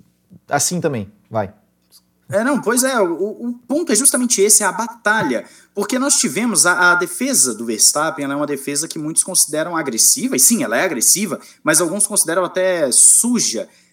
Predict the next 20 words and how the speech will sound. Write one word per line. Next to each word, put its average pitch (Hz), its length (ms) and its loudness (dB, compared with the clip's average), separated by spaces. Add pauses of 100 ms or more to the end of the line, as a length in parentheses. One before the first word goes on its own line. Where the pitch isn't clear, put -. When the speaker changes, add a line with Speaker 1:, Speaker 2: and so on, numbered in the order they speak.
(120)
Speaker 2:
E 233 60 -6
eu 320 80 2
queria 262 260 -2
entrar 233 220 -2
justamente 226 500 -2
no 202 80 -6
mérito 160 460 -2
da 175 140 0
batalha 202 520 -4
em 123 120 0
si, - 260 2
Fábio 95 300 -6
Campos. - 520 -8 (800)
A - 80 2
batalha, 226 460 2
ela 202 140 0
pode 202 260 -2
ter 220 80 -2
sido 196 220 2
bonita, 190 760 -8